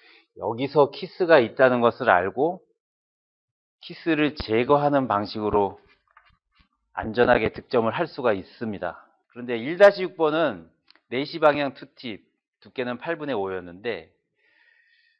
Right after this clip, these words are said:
그랬을 때 빨간 공이 여기에 있잖아요. 그래서 이 방향으로 가면 조금 짧게 빠질 수도 있습니다. 그렇기 때문에 조금 길게 보내야 되니까 네 시 방향 투팁이 아니라 이점오 팁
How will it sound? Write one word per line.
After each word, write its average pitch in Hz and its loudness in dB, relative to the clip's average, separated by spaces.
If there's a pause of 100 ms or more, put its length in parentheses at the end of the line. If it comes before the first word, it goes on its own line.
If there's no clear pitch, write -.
(300)
그랬을 123 -14
때 127 -2
빨간 156 -2
공이 123 -8
여기에 95 -8
있잖아요. 92 -16 (480)
그래서 101 -12 (100)
이 107 -20
방향으로 165 0
가면 135 -2
조금 156 -12
짧게 208 -4
빠질 208 -2
수도 165 -10
있습니다. 107 -10 (120)
그렇기 110 -20
때문에 110 -14
조금 160 -14
길게 156 -6
보내야 123 -6
되니까 95 -4 (720)
네 143 0
시 196 -8
방향 160 4
투팁이 185 -6
아니라 110 -2 (460)
이점오 123 4
팁 98 -8